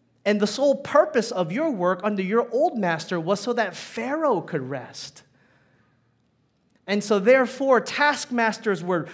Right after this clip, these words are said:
placed over you in order to crack the whip anytime your production slowed, or anytime you wanted to take a break, or anytime you didn't produce as much as you were supposed to produce. Because slaves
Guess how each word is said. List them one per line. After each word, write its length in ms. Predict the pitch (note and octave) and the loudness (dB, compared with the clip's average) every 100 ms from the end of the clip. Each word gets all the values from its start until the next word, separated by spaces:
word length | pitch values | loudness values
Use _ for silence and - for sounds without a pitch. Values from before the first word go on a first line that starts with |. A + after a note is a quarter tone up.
| - - | -18 -10
placed 500 | - C4+ C#4 A#3 - | 0 2 4 2 0
over 420 | G#3+ B3 B3 B3+ | 2 2 0 -4
you 280 | F3+ D3+ C#3+ | -2 -2 0
in 160 | F3 A3+ | 2 2
order 180 | B3 | 0
to 180 | A#3+ G#3 | 0 -4
crack 520 | E3 - C#4 C4 - | -4 -4 0 0 0
the 80 | A3 | 0
whip 240 | G3+ B3 A#3 | 6 6 4
anytime 380 | B3 A#3 A#3 | -2 -2 -2
your 100 | G#3+ | -2
production 640 | A3 F#3 D3 A3+ A#3 A3 G3 | -2 -2 2 2 2 -6 -6
slowed, 600 | - G#3 A3 A3 E3+ C#3+ - - | -8 -6 0 2 0 -2 -10 2
or 100 | G3+ | 2
anytime 320 | A3+ A3+ A3 | 2 -2 0
you 100 | F#3+ | 0
wanted 300 | F3 A#3 G#3+ | 0 -2 -2
to 80 | G3 | -4
take 220 | G#3 G#3 | -4 -2
a 40 | |
break, 300 | E3 G#3+ G#3 | -2 0 0
or 80 | F#3+ | 0
anytime 380 | G3 A#3 A3 G#3 | -2 -2 -2 -2
you 80 | F#3 | -2
didn't 300 | A3+ G3+ - | -4 -4 -6
produce 440 | G3 D3 C4 B3+ | -6 -2 -2 -2
as 140 | F#3+ E3+ | -2 -2
much 200 | G#3+ G#3 | -2 -2
as 140 | E3+ | -4
you 60 | G3 | -4
were 80 | |
supposed 520 | F#3+ F#3+ - C4+ D#4 - | -4 -6 -4 -4 -4 -10
to 40 | |
produce. 640 | - D3 B2 A2+ - - - _ _ _ _ _ _ _ _ _ _ _ _ _ _ _ _ | -12 -10 -10 -12 -14 -20 -20 _ _ _ _ _ _ _ _ _ _ _ _ _ _ _ _
Because 240 | F#3 F#3+ F3+ | -4 -4 -4
slaves 420 | G#3 A3 A3+ | -2 0 0